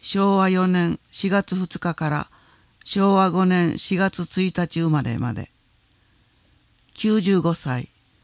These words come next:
大正十三年四月二日から大正十四年四月一日生まれまで。百歳。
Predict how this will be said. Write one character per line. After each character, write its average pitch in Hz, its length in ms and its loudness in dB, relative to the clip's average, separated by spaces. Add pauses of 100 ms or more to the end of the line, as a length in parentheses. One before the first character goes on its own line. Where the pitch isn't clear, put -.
(440)
大 196 240 2
正 196 280 2
十 190 220 2
三 156 360 2
年 139 220 2 (100)
四 - 200 -4
月 185 260 0
二 170 240 -6
日 160 140 -6
か 147 140 -6
ら 139 180 -4 (600)
大 202 260 2
正 185 260 2
十 175 260 4
四 160 160 4
年 151 300 2 (240)
四 - 180 -2
月 185 280 0
一 185 320 -2
日 170 240 -2
生 151 80 0
ま 147 140 2
れ 123 120 -2
ま 117 160 -2
で。 87 160 -10 (1300)
百 - 300 -4
歳。 135 340 -6